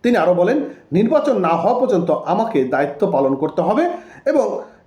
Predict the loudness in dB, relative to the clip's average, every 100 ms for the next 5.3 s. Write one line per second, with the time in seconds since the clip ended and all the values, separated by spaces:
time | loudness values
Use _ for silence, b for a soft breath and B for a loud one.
0 | _ 0 2 0 0 0 2 2 0 0
1 | 2 2 0 -2 -2 0 2 4 2 0
2 | 0 0 0 0 0 0 -2 0 0 2
3 | 0 -2 0 0 2 2 2 0 2 2
4 | 2 0 0 -2 B B 0 2 2 0
5 | 0 0